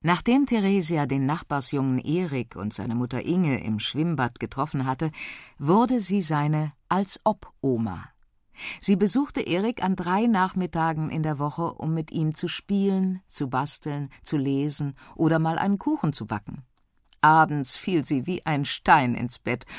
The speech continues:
und schlief ohne einen einzigen grauen Gedanken sofort ein.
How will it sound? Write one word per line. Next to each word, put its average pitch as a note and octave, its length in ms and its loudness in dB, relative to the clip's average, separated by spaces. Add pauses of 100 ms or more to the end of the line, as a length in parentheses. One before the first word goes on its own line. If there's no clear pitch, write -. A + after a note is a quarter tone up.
(160)
und E3 160 0
schlief A3 540 2
ohne B3 440 4
einen F3+ 440 0
einzigen D#3+ 580 -2
grauen C3 460 2
Gedanken B2 500 -2
sofort E3 680 -4
ein. B2 340 -6